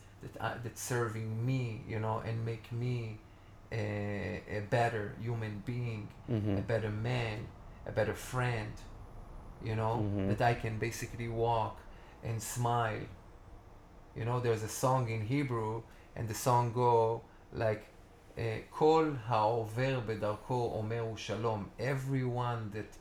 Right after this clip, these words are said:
Speaker 1: pass on his path, he said hello.
Speaker 2: Hmm.
Speaker 1: Like, how we can just straight our head,
Speaker 2: Yeah.
Speaker 1: you know, and look at the eyes of people,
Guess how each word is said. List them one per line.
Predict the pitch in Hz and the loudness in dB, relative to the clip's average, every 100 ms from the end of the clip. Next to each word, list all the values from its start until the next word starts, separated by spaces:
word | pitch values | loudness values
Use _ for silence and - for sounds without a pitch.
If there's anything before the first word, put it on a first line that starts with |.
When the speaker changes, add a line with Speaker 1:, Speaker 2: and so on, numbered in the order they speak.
| - - - | -20 -20 -16
Speaker 1:
pass | - 120 123 - - - - - - | -2 -2 -2 -6 -10 -12 -20 -14 -4
on | 113 110 | -2 -2
his | 110 110 92 - - - - - | -2 -2 -4 -10 -18 -20 -20 -8
path, | 139 120 - - - - - - - | -4 -4 -6 -12 -20 -20 -20 -20 -14
he | 123 | -12
said | - 107 110 123 | -8 -8 -8 -8
hello. | - 110 - - - - - - - - - - - | -8 -10 -12 -20 -20 -20 -20 -20 -20 -20 -20 -20 -6
Speaker 2:
Hmm. | 131 104 - - - - - - - - - - - - - - - - | -2 -2 -4 -18 -20 -20 -20 -20 -20 -20 -20 -20 -20 -20 -20 -20 -16 -12
Speaker 1:
Like, | 113 | -6
how | 101 127 127 | 4 6 6
we | 117 | 2
can | - 110 104 | -2 -4 -4
just | 113 - - - - - - - | -8 -10 -12 -20 -20 -20 -20 -14
straight | - - 123 - | -6 -2 -2 -2
our | 104 113 | -4 -4
head, | 104 123 113 87 - - - | -2 0 0 -2 -12 -20 -4
Speaker 2:
Yeah. | 120 110 | 2 4
Speaker 1:
you | 117 | 4
know, | 113 | 2
and | 113 110 123 | -2 -2 -2
look | 135 | -2
at | 123 104 | -4 -2
the | 110 | 0
eyes | 120 113 | 0 -2
of | 113 - | -8 -8
people, | 123 117 107 | -8 -6 -6